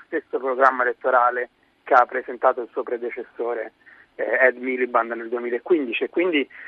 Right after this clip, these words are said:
sostanzialmente andrà alle urne, eh, con un programma molto simile a quello del predecessore e con lo stesso gruppo parlamentare del suo predecessore.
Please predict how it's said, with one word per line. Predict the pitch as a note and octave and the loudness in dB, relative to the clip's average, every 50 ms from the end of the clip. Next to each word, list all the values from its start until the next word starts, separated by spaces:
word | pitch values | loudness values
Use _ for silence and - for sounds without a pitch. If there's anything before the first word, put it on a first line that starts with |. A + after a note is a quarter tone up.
| - - _ | -20 -20 _
sostanzialmente | - - D#3 - - - - - - E3 D3+ F#3 F#3 D#3+ - D#3 | -2 -2 0 0 -4 -8 -2 0 2 2 4 4 4 4 4 4
andrà | C#3 C#3 C3+ D3 D3 D3+ | 4 6 8 10 10 10
alle | D3+ D3 C#3+ C#3+ | 10 8 6 2
urne, | D3 D3+ D#3 D#3+ E3 E3 E3 D#3+ E3 D#3 _ _ - - _ _ _ _ | 2 0 0 -2 -2 -2 -2 -4 -4 -6 _ _ -20 -20 _ _ _ _
eh, | B2 B2 - | -8 -8 -4
con | - E3 D#3 D#3 | -2 -2 -2 -2
un | D3+ D3 C#3 | -4 -8 -6
programma | - E3 D#3 C#3 D3+ D#3 D#3 D#3 D3+ C#3+ C3+ C3 B2+ B2+ B2+ - | -4 -4 -2 2 6 6 6 6 4 0 0 0 0 -2 -6 -8
molto | - D3+ E3+ F3+ E3 - - D3+ - | -8 -4 -4 -4 -2 -2 -4 -4 -4
simile | - E3+ D3+ D3+ C3+ B2+ | -4 -8 -8 -4 -4 -4
a | A#2 | -4
quello | - D#3 C#3 C3 | -2 -4 -4 -4
del | C3 B2+ | -6 -8
predecessore | - C3 C3 C3 C3 - F#3 F#3 - - G#3+ A3 G3 | -8 -8 -8 -8 -6 -6 -8 -8 -4 -2 0 0 0
e | D#3 | -2
con | - - D#3 E3+ F3 | -2 -2 -2 -2 -2
lo | E3 D#3 D#3 C#3+ C3+ C#3 - | -2 -2 -2 0 -2 -4 -6
stesso | - - D3 - - D3+ | -8 -10 -10 -6 -6 -6
gruppo | C3 C3+ - - - C#3 | -4 -4 -4 -2 -2 0
parlamentare | C3 C#3 B2+ B2+ B2 B2+ B2 B2 _ - C3 C3 C3 | 0 -2 -2 -2 -6 -8 -10 -8 _ -2 0 0 0
del | A#2+ A#2+ A2+ | -4 -6 -12
suo | _ - A#2+ | _ -18 -14
predecessore. | A#2 B2+ A2+ A2+ A2 - - - _ _ - C3+ A#2 A2+ G#2+ - | -12 -12 -12 -12 -14 -16 -18 -20 _ _ -6 -4 -4 -4 -6 -8